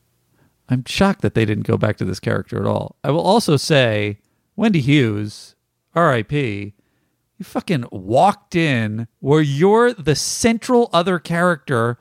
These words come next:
going tete-a-tete with, with Patrick Stewart, Sir Patrick Stewart, and just holding your own in every scene.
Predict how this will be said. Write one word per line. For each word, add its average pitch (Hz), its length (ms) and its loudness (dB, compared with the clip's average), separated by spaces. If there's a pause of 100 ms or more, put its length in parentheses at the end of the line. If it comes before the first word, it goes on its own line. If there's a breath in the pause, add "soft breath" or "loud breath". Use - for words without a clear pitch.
(580 soft breath)
going 165 340 0
tete-a-tete 202 640 0
with, 135 260 -4
with 143 460 -4
Patrick - 520 -4
Stewart, 175 600 0
Sir - 180 -2
Patrick 220 520 -2
Stewart, 147 580 0 (720)
and 185 140 -4
just 226 160 -2
holding 226 380 4
your 190 140 4
own 214 180 4
in 131 80 -2
every 151 240 -2
scene. 165 480 -4